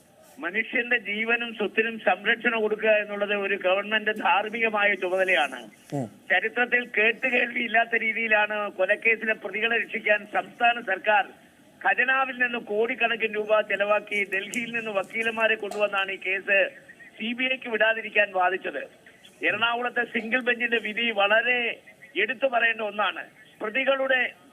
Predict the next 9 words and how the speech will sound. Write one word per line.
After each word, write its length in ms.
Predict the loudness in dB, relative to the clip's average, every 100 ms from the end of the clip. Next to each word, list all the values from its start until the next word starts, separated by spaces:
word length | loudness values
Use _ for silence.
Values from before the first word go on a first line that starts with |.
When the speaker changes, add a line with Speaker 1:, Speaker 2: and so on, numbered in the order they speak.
| -20 -20 -16 -6
Speaker 1:
മൊഴി 220 | -2 -2
വേദവാക്യമായി 920 | 0 2 2 2 0 0 -4 -2 -2
സ്വീകരിച്ചിട്ടാണ് 640 | -4 -2 -2 -2 0 0 0
കുറ്റപത്രം 540 | -6 -6 -4 -4 -2
തയ്യാറാക്കിയത്. 840 | 2 2 2 0 -4 -4 -8 -14 -20 _ _ -8
ഈ 200 | -4 -2
കുറ്റപത്രം 600 | -2 -2 0 2 2 0
വിചാരണയ്ക്കെടുത്താൽ 720 | 2 2 2 2 0 2 2 2
പ്രതികൾ 380 | -2 -2 0